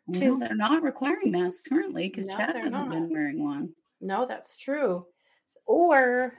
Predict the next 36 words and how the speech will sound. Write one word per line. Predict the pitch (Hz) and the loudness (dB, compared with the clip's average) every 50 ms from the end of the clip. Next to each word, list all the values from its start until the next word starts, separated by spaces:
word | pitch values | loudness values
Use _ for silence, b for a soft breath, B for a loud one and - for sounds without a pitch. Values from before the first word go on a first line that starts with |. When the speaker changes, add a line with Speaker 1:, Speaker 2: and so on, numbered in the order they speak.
| _ - | _ 0
Speaker 2:
my | 254 247 262 | 4 6 6
other | 269 254 247 240 | 6 4 2 0
question | 240 233 226 214 - - 220 214 | 0 0 0 0 0 -2 -2 0
is, | 208 202 202 196 - - | 0 -2 -2 -6 -6 -6
has | 220 214 | -6 -6
she | - - 220 | -4 -4 -6
quit | 214 - 208 170 165 - | 0 2 2 2 2 0
caring | - 165 160 160 160 165 | -2 -2 -2 -2 -2 -4
about | 160 165 160 170 - | -4 -4 -4 -2 -2
all | 165 160 | -4 -4
the | 160 160 160 | -4 -6 -8
superficial | - - 156 156 165 - - 156 - - - | -8 -8 -10 -10 -10 -10 -10 -10 -8 -10 -12
stuff? | - - - 67 - - _ _ _ _ _ _ _ _ _ _ _ _ _ _ _ _ _ _ _ _ _ _ _ _ _ _ _ _ _ _ _ _ _ _ _ _ _ - - - | -10 -8 -8 -8 -8 -10 _ _ _ _ _ _ _ _ _ _ _ _ _ _ _ _ _ _ _ _ _ _ _ _ _ _ _ _ _ _ _ _ _ _ _ _ _ -20 -10 -4
Speaker 1:
Or | 175 165 | 0 2
Speaker 2:
When | 180 202 | 4 4
Speaker 1:
can | 196 170 156 151 - - | 4 4 4 4 2 0
Speaker 2:
she | - - | -2 -6
Speaker 1:
she | - - - - - _ _ _ _ _ | -14 -14 -14 -14 -16 _ _ _ _ _
quit | _ - - - - | _ -20 -18 -18 -14
caring | - - 139 123 110 | -10 -10 -10 -10 -10
about | - - - - _ | -12 -14 -14 -16 _
those | _ - - | _ -14 -14
things? | - - - - - - | -12 -10 -12 -12 -8 -2
I | - 147 143 | 0 0 0
don't | 139 - | 0 0
know. | 147 160 165 - - - - _ _ _ _ _ _ _ _ _ _ _ - | 0 2 2 0 -2 -6 -12 _ _ _ _ _ _ _ _ _ _ _ -4
Speaker 2:
When | 180 185 | -4 -2
she | 180 - 214 | -2 -2 -4
first | 214 - 277 285 277 277 277 | 0 4 4 4 4 4 4
came | - 233 214 208 | 4 4 4 2
to | 202 | -2
the | 170 175 | -8 -10
jail, | 175 - 175 165 160 156 | -6 -2 0 0 0 0
she | - - - 175 165 | -2 -4 -6 -6 -4
was | 165 165 160 - | -4 -4 -6 -8
so | - - - 175 175 175 175 175 180 180 180 175 180 185 185 | -6 -2 2 2 4 4 2 2 2 0 0 -2 -2 -6 -8